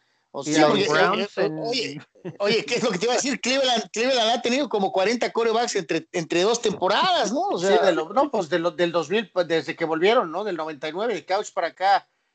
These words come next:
Speaker 1: ya hicimos alguna vez una plática de eso, ¿no? Son como veinte y
Speaker 2: Sí.
Speaker 1: pico de, de, de fulanos, ¿no? O, o desde que corrieron a Kosar en noventa y dos, noventa y tres, también, o sea, estás hablando de casi treinta quarterbacks, ¿no? Entonces, sí, sí
Speaker 3: Sí,
Speaker 1: es
Speaker 3: no,
Speaker 1: un
Speaker 3: y
Speaker 1: tema.
Speaker 3: fíjate,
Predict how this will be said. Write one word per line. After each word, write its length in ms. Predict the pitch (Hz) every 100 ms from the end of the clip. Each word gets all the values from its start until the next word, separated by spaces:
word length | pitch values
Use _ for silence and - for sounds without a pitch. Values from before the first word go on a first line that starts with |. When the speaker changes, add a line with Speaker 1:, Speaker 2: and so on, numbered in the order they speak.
| -
Speaker 1:
ya 120 | 170
hicimos 340 | 170 185 180
alguna 260 | 165 156 180
vez 200 | 175 180
una 160 | 170 156
plática 340 | 165 - 143
de 80 | 185
eso, 180 | 208 143
¿no? 140 | 160
Son 160 | 170 156
como 220 | 165 147
veinte 240 | 143 -
y 40 | 127
Speaker 2:
Sí. 60 |
Speaker 1:
pico 300 | 123 - 147
de, 160 | 131 117
de, 180 | 131 127
de 80 |
fulanos, 500 | 123 135 151 160 101
¿no? 160 | 131 147 _ _ _ -
O, 340 | 139 147 135
o 60 | 156
desde 240 | 147 165
que 100 | -
corrieron 320 | 156 165 180
a 100 | 165
Kosar 380 | - 185 175 160
en 60 | 147
noventa 360 | 147 131 139
y 360 | 139 135 135 131
dos, 280 | 127 170 151
noventa 260 | 147 131
y 40 | 135
tres, 400 | 175 185 - _ _ _ _
también, 340 | 151 151 170
o 60 | 147
sea, 100 | 147
estás 200 | 151 147
hablando 300 | 160 160 156
de 60 |
casi 240 | 143 156 135
treinta 360 | 165 151 151
quarterbacks, 440 | - 147 123 147 -
¿no? 120 | 127
Entonces, 400 | 151 147 143 139
sí, 180 | 160 165
sí 120 | -
Speaker 3:
Sí, 60 | 156
Speaker 1:
es 60 |
Speaker 3:
no, 100 | 208
Speaker 1:
un 40 | 285
Speaker 3:
y 40 |
Speaker 1:
tema. 140 | - 151
Speaker 3:
fíjate, 400 | 269 214 180